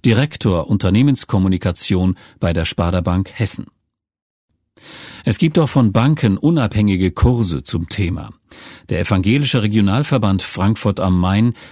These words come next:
bietet Online-Banking leicht gemacht als Kurs an. An zwei Terminen, dem achtzehnten Oktober und zweiundzwanzigsten November, jeweils siebzehn bis einundzwanzig Uhr,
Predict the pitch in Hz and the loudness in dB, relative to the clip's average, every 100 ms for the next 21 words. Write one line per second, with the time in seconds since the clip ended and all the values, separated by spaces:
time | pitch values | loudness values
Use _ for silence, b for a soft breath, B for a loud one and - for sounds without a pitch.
0 | B 113 117 123 107 - - 120 147 117 | B 0 0 0 -2 -6 0 2 2 2
1 | 92 95 92 95 101 101 98 92 123 - | 2 0 2 0 2 2 2 2 -2 -2
2 | - 87 82 - - - 98 104 - - | -2 -2 -2 -8 -16 -4 -2 -2 -6 -2
3 | 120 80 - - - - _ _ _ _ | 0 0 -6 -8 -10 -14 _ _ _ _
4 | B B B B 95 - 110 147 147 120 | B B B B -6 0 0 0 2 2
5 | 110 131 165 175 143 - - - 95 - | 4 4 4 2 0 -6 -10 -4 -4 -4
6 | - 104 - 95 92 - 117 123 135 143 | -2 -2 0 -2 -4 -4 0 2 2 0
7 | 143 85 82 - 92 90 85 92 85 - | -2 -6 -6 -2 0 0 -2 -2 -2 -4
8 | - 95 90 98 117 120 113 B B B | -2 -2 0 2 2 2 0 B B B
9 | 107 120 123 110 - 95 147 - - 104 | 0 2 2 0 -2 0 0 -2 -2 0
10 | 92 90 - 104 123 123 - 101 98 92 | 2 -2 -2 0 2 0 0 -2 0 -2
11 | - 123 127 135 | -4 0 0 0